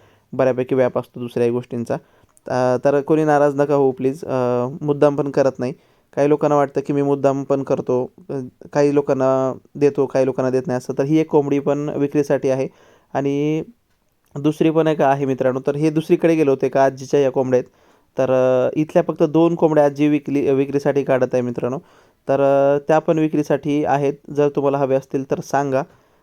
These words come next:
अ, मी देईन. तुम्हाला माहितीच आहे, आपण साध्या कलरच्या कोंबडीची किंमत सहाशे रुपये ठेवलेली आहे आणि मल्टी कलरची,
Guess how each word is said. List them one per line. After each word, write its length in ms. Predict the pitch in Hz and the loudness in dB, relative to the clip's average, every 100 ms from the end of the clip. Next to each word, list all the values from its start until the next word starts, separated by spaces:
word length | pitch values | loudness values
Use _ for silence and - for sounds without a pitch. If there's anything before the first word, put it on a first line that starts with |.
| _ 127 | _ -4
अ, 240 | 127 127 | -2 -2
मी 160 | 131 143 | -2 2
देईन. 320 | 156 143 185 - _ _ _ _ _ _ _ _ _ 147 | 2 2 -4 -10 _ _ _ _ _ _ _ _ _ -12
तुम्हाला 380 | 135 160 156 156 | -6 0 0 2
माहितीच 320 | 151 143 151 | 0 -2 0
आहे, 100 | 135 | 0
आपण 440 | 135 135 135 135 - | 0 -2 -4 -6 -2
साध्या 220 | 143 135 | 0 0
कलरच्या 460 | 135 131 - 131 131 | 0 -2 0 -2 0
कोंबडीची 640 | 143 135 131 135 135 139 143 _ _ _ | -2 -2 -2 0 0 -2 -6 _ _ _
किंमत 180 | - 135 | -6 -4
सहाशे 340 | 127 147 131 131 | -2 -4 -2 -2
रुपये 180 | 127 | -2
ठेवलेली 360 | 123 135 127 123 | 0 0 0 0
आहे 220 | 127 131 - | -2 -4 -8
आणि 380 | 131 127 127 127 - - | -6 -4 -4 -6 -14 -8
मल्टी 280 | 147 135 139 | -6 -4 -4
कलरची, 500 | 135 127 123 135 | -2 -4 -4 -8